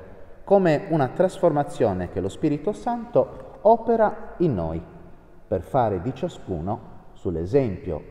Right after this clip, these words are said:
di Cristo Salvatore, dei servi di Yahweh,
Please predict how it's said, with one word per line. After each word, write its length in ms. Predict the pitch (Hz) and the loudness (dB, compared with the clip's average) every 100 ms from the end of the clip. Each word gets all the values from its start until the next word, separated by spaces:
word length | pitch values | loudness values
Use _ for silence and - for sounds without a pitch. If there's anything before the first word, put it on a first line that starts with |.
| - | -12
di 140 | 76 | -12
Cristo 440 | - 139 135 - 82 | -2 -2 -2 -6 -8
Salvatore, 920 | - 107 165 180 78 87 107 - - - - - | -2 0 0 0 -2 -2 -4 -6 -20 -20 -20 -14
dei 300 | 151 170 226 | 2 2 2
servi 760 | - 113 110 110 120 123 - 101 | 0 2 2 0 -4 -6 -8 -6
di 200 | 123 139 | -4 0
Yahweh, 400 | 135 120 95 | 0 0 -2